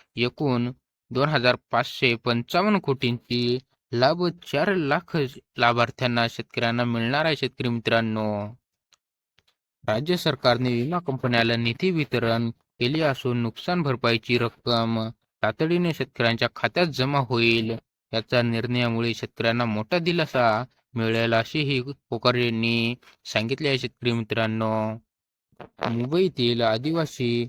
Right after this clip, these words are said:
समाजाने जीवनमान उंचावण्यासाठी राज्य सरकारकडून आदर्श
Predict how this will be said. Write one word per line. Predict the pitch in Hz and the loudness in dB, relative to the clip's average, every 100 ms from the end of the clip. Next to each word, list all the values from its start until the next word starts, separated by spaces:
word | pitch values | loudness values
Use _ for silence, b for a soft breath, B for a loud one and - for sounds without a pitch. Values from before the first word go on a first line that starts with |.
| - | -6
समाजाने | - 117 113 120 117 113 110 113 113 - _ _ _ _ _ _ | -2 0 0 0 0 -2 -4 -6 -8 -10 _ _ _ _ _ _
जीवनमान | 120 117 131 170 165 135 120 117 117 | -2 2 4 2 2 2 4 4 2
उंचावण्यासाठी | 113 113 - 123 123 120 117 - 120 | -2 -2 0 0 2 0 -2 -2 0
राज्य | 117 104 - 170 | 0 0 -2 -4
सरकारकडून | 151 127 123 - 113 113 113 113 120 _ _ _ _ _ | -4 -2 -4 0 -2 -2 -2 -4 -8 _ _ _ _ _
आदर्श | 117 110 147 156 - | -8 -4 -4 -6 -2